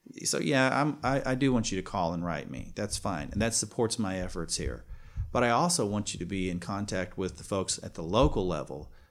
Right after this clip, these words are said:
who are, who are directly impacted by this action. So keep in mind that, you know, our conservative principles, what we believe in, is not just something to be talked about at the coffee shop.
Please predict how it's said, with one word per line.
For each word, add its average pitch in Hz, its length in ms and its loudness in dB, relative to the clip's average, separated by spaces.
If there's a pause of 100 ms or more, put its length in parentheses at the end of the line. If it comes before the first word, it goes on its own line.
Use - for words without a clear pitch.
who 101 180 2
are, 92 340 2
who 107 180 -2
are 95 80 2
directly 110 640 2
impacted 107 840 -4 (160)
by 87 160 0
this 87 200 0
action. 82 400 -2
So 98 280 0 (340)
keep 160 240 6
in 147 100 6
mind 127 420 6
that, 92 320 2 (120)
you 101 140 -2
know, 101 60 0
our 107 140 4
conservative 131 680 2
principles, 101 600 -2
what 101 200 0
we 110 120 2
believe 110 460 4
in, 90 220 0
is 98 180 0
not 120 220 2
just 123 160 0
something 113 320 0
to 98 40 0
be 92 140 -2
talked 101 400 -4
about 98 300 0
at 98 100 -4
the 95 80 -6
coffee 104 360 -4
shop. - 440 -10